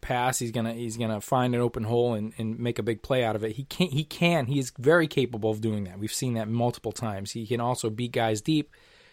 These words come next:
And, you know, when, <laughs> when a team's on their third quarterback,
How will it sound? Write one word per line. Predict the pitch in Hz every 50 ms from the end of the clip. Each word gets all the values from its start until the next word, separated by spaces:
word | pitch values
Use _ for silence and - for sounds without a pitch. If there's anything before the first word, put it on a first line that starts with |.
| _ - _ _ _ -
And, | 151 139 135 135 131 131 131 135 131 - - _ _ _ _
you | - 151
know, | 135 123 117 113 113 - _ -
when, | 147 131 147 151 147
<laughs> | - - - 165 151
when | 147 151 147 156
a |
team's | 165 - 330 285 262 214
on | 220 190 160
their | 147 147
third | - 147 135 131 127
quarterback, | - - 117 113 113 113 110 113 113 117 113 - -